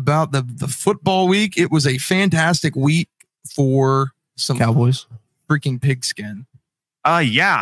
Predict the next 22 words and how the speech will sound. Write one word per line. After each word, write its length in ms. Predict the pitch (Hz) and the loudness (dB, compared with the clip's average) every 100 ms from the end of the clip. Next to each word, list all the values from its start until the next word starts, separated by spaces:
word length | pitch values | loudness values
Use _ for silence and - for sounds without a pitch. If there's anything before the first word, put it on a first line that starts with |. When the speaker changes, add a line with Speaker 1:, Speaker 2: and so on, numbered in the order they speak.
| 98 | 0
Speaker 3:
I 80 | |
mean, 240 | 151 175 165 | 0 0 -2
l-, 120 | 160 | -2
let's, 320 | 151 190 - | -2 -2 -4
well, 120 | 143 | 0
let's 200 | 156 175 | 0 0
revisit 340 | 175 175 175 170 | -2 0 0 -2
this 140 | 160 | -4
Cowboys 360 | - 170 151 135 | 0 0 0 0
conversation 540 | 135 120 120 127 123 | 0 0 0 -2 -2
we 80 | 117 | -2
just 180 | 110 117 | 0 0
Speaker 1:
All 80 | 175 | 2
Speaker 3:
got 180 | 143 | 0
Speaker 1:
right. 60 | 117 | 0
Speaker 3:
on. 120 | 113 | -2
So, 160 | 117 127 | 0 0
Speaker 1:
Dallas 280 | 160 175 170 | 2 0 0
Cowboys. 520 | 190 208 165 131 113 | 0 0 0 -2 0
Speaker 3:
um, 220 | 120 131 | 0 0
statement 440 | - - 180 208 185 | -2 0 0 0 2
win, 380 | 165 190 226 | 2 0 -4